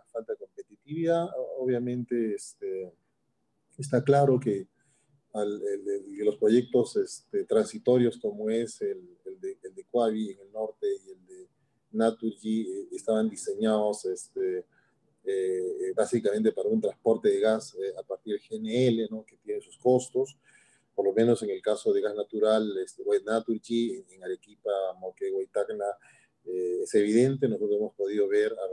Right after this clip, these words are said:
raíz ya de los problemas que tenemos, y luego se los voy a comentar en un ratito también de cómo, cómo ver eso. Entonces, de manera que el tema de la competitividad, eh, eh, sí está pasando por un, por una, por una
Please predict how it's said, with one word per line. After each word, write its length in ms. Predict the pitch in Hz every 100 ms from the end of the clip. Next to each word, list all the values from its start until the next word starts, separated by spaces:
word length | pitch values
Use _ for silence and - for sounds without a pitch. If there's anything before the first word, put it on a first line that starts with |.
| 98
raíz 260 | 101 104 -
ya 80 |
de 80 | 104
los 100 | 98
problemas 340 | - 95 98 -
que 100 | 95
tenemos, 400 | 131 165 165 131
y 60 |
luego 200 | 107 113
se 100 | 113
los 80 | 110
voy 120 | 101
a 80 | 107
comentar 420 | 104 101 - 107 101 - _ _ _ -
en 120 | 104
un 80 | 107
ratito 300 | 101 107 104
también 320 | 98 101 101
de 100 | 98
cómo, 440 | - 104 104 95 - _ _
cómo 200 | 107 107
ver 100 | 113
eso. 280 | 139 139 151 - _
Entonces, 240 | - 151
de 0 |
manera 260 | 139 160 180
que 60 |
el 80 | 156
tema 180 | 160 165
de 80 | 165
la 60 |
competitividad, 960 | 151 123 127 120 113 117 117 131 139 131 147 _
eh, 240 | 113 113 - -
eh, 260 | 107 104 _
sí 280 | - - 135
está 260 | 139 143 127
pasando 480 | 131 - 131 131
por 160 | 123 113
un, 420 | 120 123 120 113 - _ _ _ -
por 120 | 110
una, 400 | 113 120 117 117 104 101 -
por 120 | 104
una 460 | 113 117 113 110